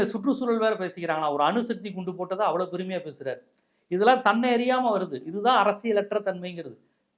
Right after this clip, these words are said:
அமெரிக்கங்காரன் பண்ண அடாவடித்தனத்தையும் சர்வாதிகாரத்தையும் பெருமையா பேசுறாருங்க ஆதவர்ஜுனா.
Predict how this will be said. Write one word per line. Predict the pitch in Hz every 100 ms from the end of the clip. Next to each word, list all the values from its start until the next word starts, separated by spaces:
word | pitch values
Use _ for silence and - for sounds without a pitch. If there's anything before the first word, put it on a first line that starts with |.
| _ _ _
அமெரிக்கங்காரன் | 143 240 262 254 247 226 220 202
பண்ண | 196 202 240 220
அடாவடித்தனத்தையும் | 190 226 226 214 202 190 196 208 254 247
சர்வாதிகாரத்தையும் | 185 208 226 220 196 190 240 240
பெருமையா | 247 294 339 294
பேசுறாருங்க | 269 208 190 185 165 160
ஆதவர்ஜுனா. | 175 165 151 135 156